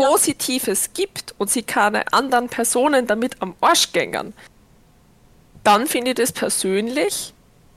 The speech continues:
Speaker 1: Etwas Schönes.
Speaker 2: nice.
Speaker 1: Ja.
Speaker 2: Weil, weil es gibt der Person was Positives.
Speaker 1: Genau.
Speaker 2: Währenddessen,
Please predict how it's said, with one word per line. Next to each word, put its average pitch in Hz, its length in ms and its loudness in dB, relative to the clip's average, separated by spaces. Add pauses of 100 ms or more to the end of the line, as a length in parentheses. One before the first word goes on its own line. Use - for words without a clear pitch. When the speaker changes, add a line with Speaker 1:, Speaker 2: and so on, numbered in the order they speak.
(180)
Speaker 1:
Etwas 196 260 -6
Schönes. 214 560 -4
Speaker 2:
nice. - 460 4 (360)
Speaker 1:
Ja. - 100 -10
Speaker 2:
Weil, 262 440 6 (300)
weil 233 160 4
es - 120 -2
gibt - 260 -4
der 285 80 0
Person 226 460 -4
was 247 160 -2
Positives. - 880 -4 (140)
Speaker 1:
Genau. 220 200 0
Speaker 2:
Währenddessen, 233 960 0